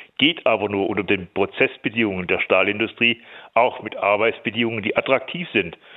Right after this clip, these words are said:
Und dazu gehören Arbeitszeiten, die die Vereinbarkeit von Arbeit und Leben deutlich verbessern. Und dafür steht jetzt die Forderung der Vier-Tage-Woche. Übrigens mit großer Unterstützung der Belegschaften, die wir im Vorfeld befragt haben.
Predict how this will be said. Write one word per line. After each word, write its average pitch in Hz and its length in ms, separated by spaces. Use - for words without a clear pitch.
Und 117 100
dazu 113 240
gehören 117 240
Arbeitszeiten, 113 800
die 104 180
die 90 120
Vereinbarkeit 101 640
von 95 180
Arbeit 90 360
und 98 100
Leben 92 420
deutlich 98 420
verbessern. 113 580
Und 104 300
dafür 92 360
steht 131 360
jetzt - 240
die 92 60
Forderung 95 420
der 92 120
Vier-Tage-Woche. 120 720
Übrigens 147 420
mit 135 140
großer 135 320
Unterstützung 127 800
der 113 280
Belegschaften, 117 840
die 113 120
wir 113 120
im 104 80
Vorfeld 104 360
befragt 107 400
haben. 80 200